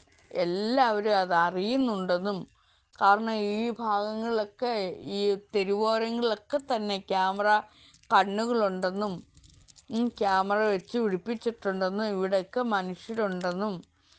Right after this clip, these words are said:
ഏ, അവരൊക്കെ അവരുടെ എല്ലാം കണ്ണ് ക്യാമറ കണ്ണുകളാണെന്നും, മനുഷ്യർ മാത്രമല്ല, മൃഗങ്ങൾ, പക്ഷികൾ, എല്ലാവരുടെയും കണ്ണുകൾ ക്യാമറ കണ്ണുകളാണെന്നും,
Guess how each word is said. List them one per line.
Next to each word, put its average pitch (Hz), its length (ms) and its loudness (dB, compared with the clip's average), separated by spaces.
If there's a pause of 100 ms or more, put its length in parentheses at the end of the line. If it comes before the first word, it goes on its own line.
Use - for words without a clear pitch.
(340)
ഏ, 202 120 -4 (1200)
അവരൊക്കെ 196 600 0
അവരുടെ 226 680 2
എല്ലാം 233 360 2 (120)
കണ്ണ് 214 380 0 (240)
ക്യാമറ 202 420 0 (200)
കണ്ണുകളാണെന്നും, 202 920 -2 (640)
മനുഷ്യർ 208 500 0
മാത്രമല്ല, 226 840 2
മൃഗങ്ങൾ, 190 760 -2
പക്ഷികൾ, 190 720 -2 (160)
എല്ലാവരുടെയും 262 720 2
കണ്ണുകൾ 190 480 -2 (920)
ക്യാമറ 185 440 2 (140)
കണ്ണുകളാണെന്നും, 190 920 -2